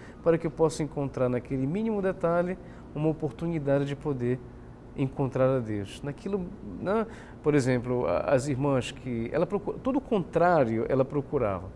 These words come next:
As irmãs que a criticavam, que não falavam com ela, pois ela fazia o esforço de ir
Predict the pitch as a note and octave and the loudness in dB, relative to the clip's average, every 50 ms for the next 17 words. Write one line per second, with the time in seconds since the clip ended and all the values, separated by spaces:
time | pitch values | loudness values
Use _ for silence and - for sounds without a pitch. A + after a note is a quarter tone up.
0 | - - - - - - - - C3 B2+ D3+ C#3 D#3 F#3+ G3+ - - E3 - F3 | -14 -16 -18 -18 -18 -10 -2 0 0 2 2 2 2 2 0 0 -2 -4 -4 -4
1 | E3+ D#3+ - D#3+ - - C#3+ B2+ A#2+ A#2+ A2+ A#2 A2+ - B2 B2 A2+ - B2+ B2 | -6 -6 -6 -8 -4 0 2 4 4 2 2 0 -4 -2 -2 -2 -2 0 0 0
2 | B2 A#2+ B2 A#2 - - C3 C#3 D3+ - - - D3+ C3+ C#3+ C#3+ C#3+ C#3 - D3 | 0 0 -2 -4 -4 -2 -2 -2 -2 -4 -4 -6 -4 -2 -2 -2 -2 -2 -2 -4
3 | C3 D3 E3 D#3 - - - D#3 D#3+ C#3+ - D3 C3+ C3 C3+ C3 C3+ D3+ D#3+ | -4 -2 -4 -6 -8 -8 -8 -6 -6 -6 -6 -6 -6 -4 -2 -2 0 -2 -2